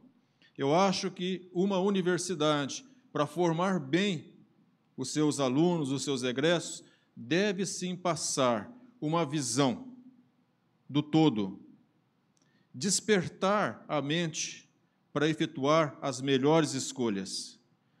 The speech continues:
Nós não podemos efetuar boas escolhas se não soubermos o que escolher. Então, eu louvo ao nosso Deus as oportunidades da nossa instituição,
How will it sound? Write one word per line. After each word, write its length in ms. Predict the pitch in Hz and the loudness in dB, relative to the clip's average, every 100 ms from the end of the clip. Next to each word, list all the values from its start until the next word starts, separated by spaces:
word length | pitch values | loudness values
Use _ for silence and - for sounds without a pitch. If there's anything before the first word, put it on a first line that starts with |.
| _ | _
Nós 180 | 139 147 | -2 0
não 140 | 180 | 0
podemos 720 | 202 202 160 185 190 170 - - | 2 2 4 2 0 -4 -8 -8
efetuar 560 | 175 170 175 175 151 143 | -4 0 0 0 2 2
boas 400 | 123 160 202 175 | 2 6 6 6
escolhas 680 | 170 - 160 156 135 110 - - _ _ | 0 -2 0 2 0 -4 -12 -18 _ _
se 160 | - 147 | -10 -6
não 180 | 151 170 | -4 -4
soubermos 1000 | - 220 226 160 147 123 104 - - - _ _ | -2 0 0 4 2 2 -4 -10 -16 -20 _ _
o 100 | 143 | -10
que 180 | - 170 | -6 -2
escolher. 640 | 143 - 139 101 85 - - - _ _ _ _ _ _ _ _ | -2 0 0 0 -2 -8 -20 -20 _ _ _ _ _ _ _ _
Então, 480 | 120 123 151 160 151 | -10 -4 -2 -2 -6
eu 100 | 147 | -6
louvo 460 | 135 160 151 139 98 | -4 -2 -2 -2 -4
ao 140 | - 113 | -4 -4
nosso 320 | 131 135 - | -2 -4 -4
Deus 540 | 127 170 170 - - - _ _ _ | 0 2 0 -2 -12 -18 _ _ _
as 200 | 123 117 | -6 -2
oportunidades 800 | 160 160 170 175 151 131 156 156 | -2 0 -2 -2 -4 0 0 0
da 120 | 135 | -2
nossa 300 | 143 160 147 | -2 0 -2
instituição, 880 | 151 - - 143 131 147 156 170 - | -6 -8 -10 -8 -6 -2 -2 -4 -8